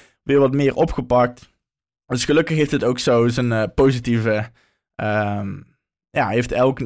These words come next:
heeft, heeft deze hele negatieve coronacrisis ook zo zijn positieve aspecten gehad. Ehm, de laatste vraag om het, ehm, eh, mee af te s-, sluiten was, eh, wat mijn, eh, guilty pleasures waren,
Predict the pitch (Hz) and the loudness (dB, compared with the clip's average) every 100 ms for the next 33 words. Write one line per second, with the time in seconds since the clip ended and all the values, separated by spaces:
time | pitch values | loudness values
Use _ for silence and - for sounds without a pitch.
0 | - 101 120 113 101 120 123 120 127 123 | -8 -4 -4 -4 -6 -2 -2 0 -2 0
1 | 117 123 120 120 127 127 120 120 113 104 | 0 0 0 -2 -2 -4 0 0 2 -2
2 | - - 113 117 117 120 110 120 113 113 | -6 -4 -2 -2 -2 -4 -4 -4 -6 -4
3 | 113 110 117 117 117 117 110 104 98 - | -2 -2 -2 0 0 -2 -4 -6 -6 -6
4 | 104 - 98 76 - _ _ _ _ _ | -8 -8 -8 -8 -10 _ _ _ _ _
5 | _ _ _ _ _ - 139 139 135 131 | _ _ _ _ _ -4 0 0 -2 -4
6 | - 139 135 170 202 185 156 170 202 - | 0 2 4 2 2 -2 0 0 0 -2
7 | - 160 131 135 131 127 123 120 120 113 | -2 -2 0 0 2 2 0 -2 -6 -8
8 | - _ _ - 127 117 113 110 117 - | -14 _ _ -8 -2 0 0 0 -2 0
9 | 175 - 165 - - 139 139 143 131 120 | -2 0 -4 -6 -6 0 2 2 -2 0
10 | 139 131 - - _ _ _ - 120 117 | 2 2 -4 -14 _ _ _ -2 0 2
11 | 143 143 135 135 127 117 110 143 156 185 | 0 2 0 0 0 -2 2 2 2 -2
12 | 147 160 151 160 139 - 113 131 143 185 | 2 2 4 0 -2 -2 2 2 4 2
13 | 233 | -2